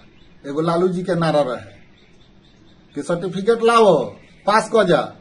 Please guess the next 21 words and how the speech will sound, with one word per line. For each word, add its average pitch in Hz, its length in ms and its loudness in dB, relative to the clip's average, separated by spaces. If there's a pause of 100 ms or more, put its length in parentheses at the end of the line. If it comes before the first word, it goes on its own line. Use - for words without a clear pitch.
(240)
बियाह 208 220 0
करे 247 240 0
के 233 80 -2
बात, 208 220 -2
हाँ, 190 200 2
तो 190 120 -6
चीट 220 220 -8
करके 214 220 -2
पास 214 220 -2
क 226 140 -2
जा, 175 180 2
कोनो 170 260 -6
बात 180 240 -4
नहीं 165 160 -8
है। 113 160 -10 (760)
लेकिन 170 220 -2
जब 214 160 2
नीतीश 233 340 0
जी 247 120 0
अइले 254 240 8
हैं 196 420 2